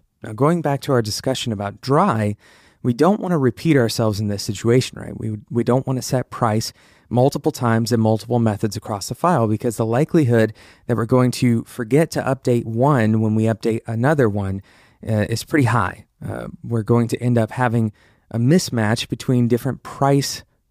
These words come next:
concepts, okay? So what we wanna do to avoid this is we want to extract that work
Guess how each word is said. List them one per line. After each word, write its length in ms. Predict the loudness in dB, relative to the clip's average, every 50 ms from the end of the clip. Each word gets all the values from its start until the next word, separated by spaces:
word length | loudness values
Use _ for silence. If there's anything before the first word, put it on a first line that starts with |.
| _ _ _
concepts, 720 | -6 -2 0 2 2 2 0 -2 -4 -6 -6 -10 -12 -14 _ _ _ _ -14 -8
okay? 260 | -4 -2 -2 -2 -4 _ -18 -20 -20 _ -6
So 220 | -2 2 2 2
what 260 | 2 2 0 -2 0
we 100 | 0 0
wanna 200 | 0 2 2 2
do 200 | 2 4 2 2 2
to 180 | 2 0 0
avoid 500 | 0 0 -2 -2 0 2 2 2 2 2
this 340 | 0 0 2 0 -2 -4 -6 _ -18 -20 -20 _ _ _ _ _ -4
is 200 | 0 0 0 2
we 120 | 2 2 2
want 200 | 2 2 2 2
to 120 | 2 2
extract 840 | 2 0 -2 -6 -6 -4 -2 0 2 2 2 0 0 -4 -6 -2 0
that 220 | 2 2 2 0
work 560 | 0 0 2 2 2 2 -2 -4 -10 -16 -20